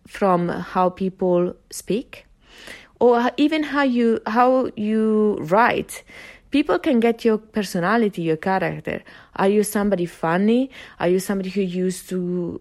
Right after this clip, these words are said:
like, likes to use, like, important, uh, words? And, uh, y-, you can get, uh,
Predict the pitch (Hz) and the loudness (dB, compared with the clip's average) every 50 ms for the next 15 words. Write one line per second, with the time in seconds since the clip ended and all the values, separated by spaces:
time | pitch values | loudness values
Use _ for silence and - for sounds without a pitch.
0 | - - 185 180 170 170 170 - - 190 - - 185 185 170 180 180 - - - | -8 -4 -2 0 0 -2 -2 -6 -16 -14 -10 -6 -2 0 0 -2 -2 -4 -10 -8
1 | 208 190 180 185 185 180 175 175 175 160 156 156 - - 175 165 - - 190 185 | -8 -6 -4 -2 -2 -2 -2 -2 -2 -4 -4 -4 -6 -6 -8 -6 -6 -4 -2 0
2 | 170 175 - - 202 165 165 180 170 - - 175 180 175 175 180 180 - - - | -2 -2 -2 -4 -6 -4 -4 -6 -6 -8 -6 -4 -2 -2 -2 -2 -6 -12 -18 -18
3 | - - - 180 180 185 196 190 190 190 190 190 185 180 - - 165 156 156 156 | -20 -12 -4 2 4 6 8 8 8 8 6 4 2 0 -4 -6 -6 -6 -6 -4
4 | 160 160 160 160 - - - 220 226 - - 277 311 311 403 392 392 392 370 349 | -4 -6 -6 -6 -6 -6 -6 -6 -6 -4 -2 -2 -2 0 0 -2 -2 -2 -2 -2
5 | 320 311 311 - - - - _ - 226 214 | -2 -2 -4 -6 -12 -20 -16 _ -8 -6 -6